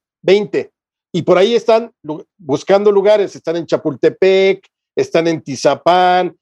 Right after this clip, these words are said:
están en distintos lados hasta que finalmente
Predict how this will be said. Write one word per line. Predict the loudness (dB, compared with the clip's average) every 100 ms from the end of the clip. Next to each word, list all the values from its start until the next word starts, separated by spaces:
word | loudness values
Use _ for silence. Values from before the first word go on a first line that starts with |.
| _
están | -10 0 0
en | 0 -4
distintos | -8 -8 -2 0
lados | 2 2 -2 -6
hasta | -8 -6
que | -8
finalmente | -6 0 0 2 -2 0 -2 -2